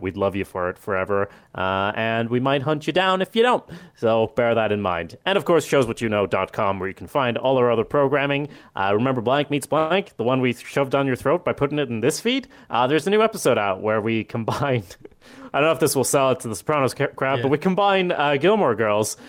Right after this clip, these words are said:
Speaker 1: uh, with the concept of clickbait. And in an hour, me and Jim here, we brainstormed the whole concept for a television show about a heartwarming family vlog. So I just realized I may have lowered the chances that you'll check out Blank Meets Blank, uh, but it is quite good and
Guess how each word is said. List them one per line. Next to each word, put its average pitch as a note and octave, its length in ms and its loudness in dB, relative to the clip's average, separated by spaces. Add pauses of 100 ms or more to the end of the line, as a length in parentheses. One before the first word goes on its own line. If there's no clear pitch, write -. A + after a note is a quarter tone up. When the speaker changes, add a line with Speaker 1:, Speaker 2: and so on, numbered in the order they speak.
(180)
Speaker 1:
uh, G2+ 260 2
with A#2+ 120 0
the - 80 -4
concept C#3 360 0
of A#2 120 -4
clickbait. G#2 520 0 (300)
And G#2+ 360 -2
in A2+ 140 0
an A#2 120 2
hour, A2+ 420 2
me A#2 220 0
and A2 100 0
Jim B2+ 220 0
here, G#2+ 200 2
we G2 160 0
brainstormed A2+ 680 -2
the F#2+ 80 0
whole C3 180 2
concept B2+ 500 0
for G#2 160 0
a F#2 60 0
television G#2+ 500 0
show G#2 340 0 (260)
about G#2 180 0
a G2 40 -2
heartwarming B2 580 0
family A2+ 420 0
vlog. F#2 540 0 (240)
So - 100 -4
I G#2 60 2
just A#2+ 180 -2
realized C3 340 4
I A#2 60 4
may A#2+ 140 0
have A#2+ 160 0
lowered C3+ 320 2
the - 80 -8
chances G#2+ 380 -4
that G2 140 -2
you'll F#2+ 140 -4
check G2+ 260 -4
out G2 200 -2
Blank G2+ 240 0
Meets G2+ 140 -8
Blank, E3 280 -2 (240)
uh, A#2+ 320 2 (100)
but D3+ 140 2
it E3+ 60 4
is F3 160 4
quite C3+ 240 0
good G#2 220 2
and G#2 260 -2